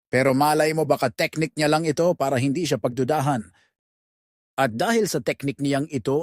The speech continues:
ay nakakalusot siya sa mga krimen niya. Pero hanggang sa?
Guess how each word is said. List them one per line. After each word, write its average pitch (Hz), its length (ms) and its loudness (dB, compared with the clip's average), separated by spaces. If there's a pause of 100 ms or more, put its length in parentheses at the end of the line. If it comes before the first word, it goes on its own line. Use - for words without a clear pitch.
ay 214 160 0
nakakalusot 214 560 -2
siya 156 240 -4
sa 139 160 -2
mga 131 240 -2
krimen 127 400 -2
niya. 113 160 -10 (1400)
Pero 196 320 0
hanggang 220 320 0
sa? 277 320 0